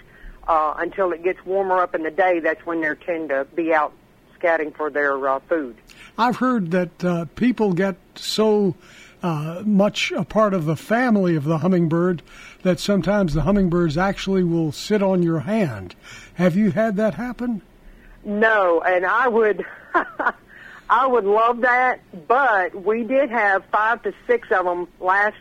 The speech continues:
Speaker 1: year, and they were fighting over this one particular feeder and don't know why. But th-, we would, we would sit there on our porch and watch 'em have aerial sword fights, we said.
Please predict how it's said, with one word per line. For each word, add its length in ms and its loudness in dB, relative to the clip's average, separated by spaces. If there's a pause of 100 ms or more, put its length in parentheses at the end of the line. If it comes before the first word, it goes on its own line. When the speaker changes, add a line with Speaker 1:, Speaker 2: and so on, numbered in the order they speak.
Speaker 1:
year, 460 0 (440)
and 200 0
they 160 4
were 140 2
fighting 440 0
over 260 2
this 280 -4
one 280 0
particular 680 -2
feeder 360 0
and 200 -2
don't 240 0
know 140 2
why. 600 0 (440)
But 300 -2
th-, 120 -4
we 200 0
would, 280 0
we 140 0
would 160 0 (100)
sit 180 -2
there 140 2
on 120 -2
our 100 0
porch 340 -2
and 120 -6
watch 220 -2
'em 120 -10
have 340 -2 (540)
aerial 420 2 (120)
sword 340 2
fights, 360 -2
we 280 -2
said. 240 -4